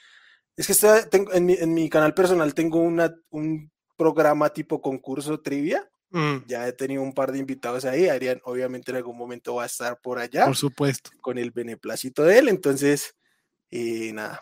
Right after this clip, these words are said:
Speaker 1: ahí está el tema.
Speaker 2: Y Edgar, creo que sí se está viendo porque dice, "Ahora sí vemos a Wilmar en
Speaker 1: Sí.
Speaker 2: H D", dice Edgar.
Speaker 1: Mm, sí, claro.
Speaker 2: Gracias, Edgar.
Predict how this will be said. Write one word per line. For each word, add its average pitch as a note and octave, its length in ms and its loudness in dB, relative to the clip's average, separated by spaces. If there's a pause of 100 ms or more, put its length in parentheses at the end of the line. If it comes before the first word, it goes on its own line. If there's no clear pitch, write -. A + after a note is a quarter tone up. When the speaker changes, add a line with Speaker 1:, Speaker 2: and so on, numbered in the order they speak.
Speaker 1:
ahí - 300 -20
está - 260 -14
el - 140 -16
tema. - 180 -20 (400)
Speaker 2:
Y E3+ 160 2
Edgar, F3+ 400 0
creo F#3 160 0
que G3+ 80 2
sí F#3 140 -2
se F#3+ 80 2
está G#3 140 2
viendo G#3+ 200 2
porque F3 120 4
dice, F#3 240 0 (280)
"Ahora F3 400 4
sí A#3 180 0
vemos A3+ 220 2
a G3 60 4
Wilmar F3+ 320 2
en E3 60 0 (100)
Speaker 1:
Sí. - 60 -2
Speaker 2:
H D#3 100 2
D", D3 240 4
dice C3+ 260 0
Edgar. A#2+ 220 -4
Speaker 1:
Mm, A2+ 80 -12 (100)
sí, G2+ 220 -12
claro. G#2+ 260 -6
Speaker 2:
Gracias, D#3 380 0
Edgar. A#2+ 360 -4